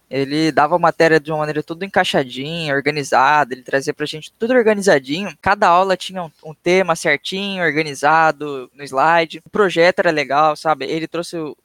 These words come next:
os projetos pra gente fazer, todo projeto que ia dar certo mesmo, que não era muito difícil. Então a gente, cara, a gente saiu da matéria de eletrônica fazendo um projeto,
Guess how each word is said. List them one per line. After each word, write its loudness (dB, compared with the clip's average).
os -16
projetos -4
pra -4
gente -14
fazer, -2
todo -14
projeto 0
que -4
ia 4
dar 2
certo -2
mesmo, -6
que -18
não -4
era 2
muito -14
difícil. -10
Então -2
a 2
gente, -4
cara, 2
a 2
gente -10
saiu 0
da -6
matéria -2
de -8
eletrônica -6
fazendo -4
um -12
projeto, -2